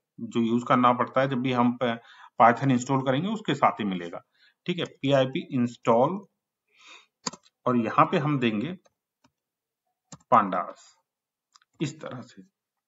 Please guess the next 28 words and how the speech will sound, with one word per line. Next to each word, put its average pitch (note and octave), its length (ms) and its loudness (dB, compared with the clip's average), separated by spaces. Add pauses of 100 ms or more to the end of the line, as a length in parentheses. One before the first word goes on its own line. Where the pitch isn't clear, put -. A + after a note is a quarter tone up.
(1200)
पीआईपी C#3+ 380 6
इंस्टॉल C#3+ 380 2
pandas, G#2 380 6
तो - 160 -4
ये D3 140 2
हमारा C#3 340 4
pandas A#2+ 360 6
को A#2+ 120 -4
इंस्टॉल C#3 320 0
कर D3+ 200 2
देगा। D#3 260 -2 (400)
और B2 140 6 (120)
उसके F#3+ 360 2
बाद C#3+ 380 10 (220)
अगर C#3 200 2
हम C#3 220 2
करेंगे A#2 420 2 (1300)
इंपोर्ट F3 640 2 (240)
pandas, G#2+ 460 6 (960)
ठीक G#3+ 140 -4
है, - 80 -8 (480)
इंपोर्ट D3 400 0
pandas C3 360 8
देखिए B2+ 300 0
इंस्टॉल D3+ 400 0
कर D#3 160 4
रहा D#3 160 4
है, D#3 80 -2